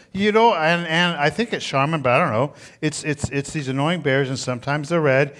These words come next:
and sometimes they're blue, but they're always annoying. Always annoying, no matter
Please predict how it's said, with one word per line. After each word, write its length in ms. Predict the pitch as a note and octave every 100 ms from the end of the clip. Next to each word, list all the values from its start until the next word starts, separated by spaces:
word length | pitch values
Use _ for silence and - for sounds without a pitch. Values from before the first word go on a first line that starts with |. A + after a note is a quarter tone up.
| - -
and 140 | C3
sometimes 600 | - C#3+ C3+ D3 D#3+ D3
they're 120 | F3
blue, 420 | D#3 C#3 C3 C#3+ C#3 - -
but 100 | C#3
they're 140 | D3
always 320 | C#3 C#3+ C#3
annoying. 460 | B2 A#2 A2 F2 D#2+ - _
Always 420 | C3+ C3+ A#2+ F#2+ -
annoying, 400 | A2+ A#2 G#2+ G2+ - -
no 100 | B2+
matter 360 | C3 B2 A2+